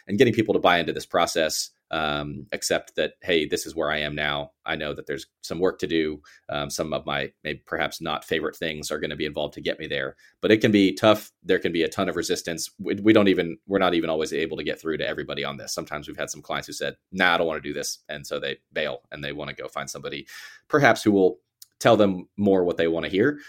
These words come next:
um, which can be tough as well on, on both sides. But, uh, that's kind of our approach to, to rehab and,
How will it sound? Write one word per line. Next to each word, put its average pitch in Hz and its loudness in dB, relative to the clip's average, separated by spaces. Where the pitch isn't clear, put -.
um, 87 2
which 90 -4
can 85 -6
be 80 0
tough 110 0
as 87 -2
well 104 2
on, 82 -6
on 80 -8
both 85 -2
sides. 107 -2
But, - -10
uh, 78 -2
that's 110 4
kind 101 4
of 87 2
our 98 8
approach 92 2
to, 82 0
to 87 -6
rehab 82 0
and, 76 -12